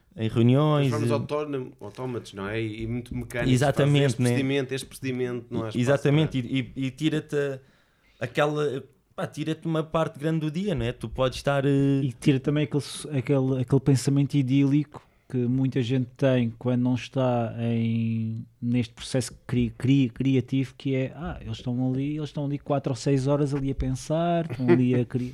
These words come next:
Speaker 1: <laughs> Yeah.
Speaker 3: percebes? E não é bem assim, acho que
Speaker 1: Não, não, não. Pá, e é, e é, tu conseguires conciliar durante o dia, seres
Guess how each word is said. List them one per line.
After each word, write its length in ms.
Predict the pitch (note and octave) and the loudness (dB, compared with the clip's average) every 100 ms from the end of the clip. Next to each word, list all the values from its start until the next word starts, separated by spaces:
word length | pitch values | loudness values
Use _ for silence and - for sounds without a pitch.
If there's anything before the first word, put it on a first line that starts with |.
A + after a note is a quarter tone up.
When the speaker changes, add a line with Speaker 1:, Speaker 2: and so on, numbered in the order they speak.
| - | -14
Speaker 1:
<laughs> 120 | - | -8
Yeah. 160 | A#2 A2 - | -4 -4 -4
Speaker 3:
percebes? 300 | C3 A#2 - | -10 -10 -8
E 80 | B2 | -4
não 140 | B2+ | -2
é 60 | B2 | -2
bem 200 | B2+ C3 | -4 -4
assim, 260 | - B2 | -6 -8
acho 160 | A#2 A2+ | -8 -10
que 80 | B2 | -2
Speaker 1:
Não, 320 | D3+ F3+ G3 | 2 4 4
não, 120 | D#3 D3+ | 4 2
não. 140 | E3 - - - | -2 -12 -14 0
Pá, 140 | D3 | 2
e 160 | A2+ C3+ | 4 4
é, 100 | C#3+ C3+ | 4 2
e 180 | B2 C#3 | -2 0
é, 200 | C#3 C#3 C3+ C3+ C3 - _ _ - | 0 0 0 -2 -4 -8 _ _ -2
tu 80 | - | 0
conseguires 540 | D#3 D3+ D3 D3 A#2+ | 2 0 -2 -2 -4
conciliar 840 | - C#3+ - D3 C#3 C#3+ C3 A2 - _ _ _ _ _ _ _ - | -2 -2 2 0 2 0 0 -4 -12 _ _ _ _ _ _ _ -8
durante 420 | A2+ A#2+ C3 B2 | -4 0 0 0
o 60 | B2+ | -2
dia, 320 | C3+ C3+ A#2+ | 0 0 0
seres 800 | A2+ B2+ A#2+ B2 A#2+ A2+ A2 | -2 -4 -2 -2 -2 -4 -8